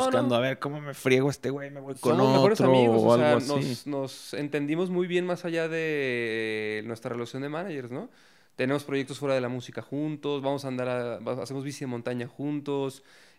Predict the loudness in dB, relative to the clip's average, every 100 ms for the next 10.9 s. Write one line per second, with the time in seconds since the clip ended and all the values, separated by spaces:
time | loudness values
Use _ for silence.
0 | -8 -4 -2 -2 -2 -2 -2 -4 -6 0
1 | -2 0 -2 -2 -6 -8 -4 0 2 2
2 | 0 -4 -6 -6 -4 -6 -4 -4 -4 -6
3 | _ _ _ -6 -2 -2 -2 -4 -2 -2
4 | -4 -4 -6 -4 -4 -4 -2 -2 -4 -4
5 | -2 -2 -4 -8 -4 -4 -4 -4 -6 -8
6 | -6 -2 -2 -2 -6 -4 -4 -4 -6 -8
7 | -10 -10 -12 -10 -6 -6 -6 -10 -20 _
8 | _ _ _ -4 -2 -2 -2 -4 -4 -2
9 | 0 0 0 0 -2 -4 -4 -2 0 -2
10 | -4 -4 -4 -4 -2 -2 -4 -6 -10